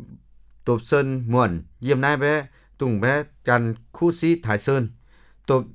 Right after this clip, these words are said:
sơn diều, chuồng mình kiểu bé, tục vàng diều, chào bé, sại diều, Thái Sơn. Ông Đàm Văn Việt, giám đốc diêm họp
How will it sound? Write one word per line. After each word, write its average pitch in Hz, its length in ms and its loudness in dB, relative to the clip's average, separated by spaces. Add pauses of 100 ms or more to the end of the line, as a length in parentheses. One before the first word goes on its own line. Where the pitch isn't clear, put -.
(180)
sơn 135 220 0
diều, 120 360 4 (300)
chuồng 110 180 0
mình 104 140 -2
kiểu 104 160 -2
bé, 127 280 0 (160)
tục 110 180 0
vàng 104 260 0
diều, 113 340 2 (200)
chào 123 140 2
bé, 139 240 2 (840)
sại 110 340 -2
diều, 107 340 0 (200)
Thái 104 160 -2
Sơn. 131 260 0 (1080)
Ông 151 340 0
Đàm 107 360 2 (180)
Văn 127 160 0
Việt, 113 220 2 (320)
giám 147 200 0
đốc 175 200 2
diêm 147 120 -2
họp 107 140 -2